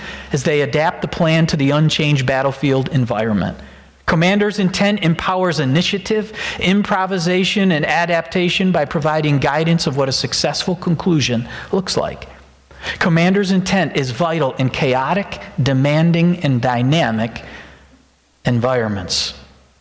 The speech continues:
Well, that's the Harvard Business Review definition of commander's intent. Maybe a historical example will help.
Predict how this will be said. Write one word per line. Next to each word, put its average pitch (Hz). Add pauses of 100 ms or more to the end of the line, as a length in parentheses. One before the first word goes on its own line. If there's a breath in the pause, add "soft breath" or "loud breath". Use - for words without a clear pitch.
(1000)
Well, 110
that's 139
the 107
Harvard 156
Business 135
Review 127 (880 loud breath)
definition 123
of 113
commander's 117
intent. 131
Maybe 165
a 147
historical 147
example 123
will 120
help. 127